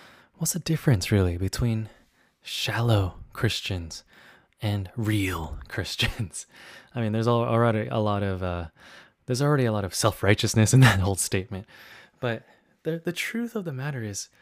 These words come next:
the gospel is not, n-, it's not hard to understand. It's hard to accept, and it's hard to, to live out,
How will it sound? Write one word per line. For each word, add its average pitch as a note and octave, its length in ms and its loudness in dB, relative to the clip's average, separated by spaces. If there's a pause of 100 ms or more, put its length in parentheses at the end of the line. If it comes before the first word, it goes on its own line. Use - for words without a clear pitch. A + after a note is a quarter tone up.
(280)
the D#3 80 -8
gospel D#3+ 560 -8
is E3+ 180 -8
not, A#2 260 -12 (1500)
n-, B2+ 340 -6
it's C#3+ 440 -8
not E3 180 -4 (380)
hard E3 440 -4
to E3 140 -8
understand. G2 840 -10 (680)
It's D3+ 180 -6
hard G#3 240 -4
to B2 200 -4 (140)
accept, - 720 -8 (200)
and D#3+ 100 2
it's C3 120 0
hard D3 220 -4
to, A2+ 200 -8 (340)
to A2 120 -10
live G#2+ 240 -4
out, D#3+ 320 0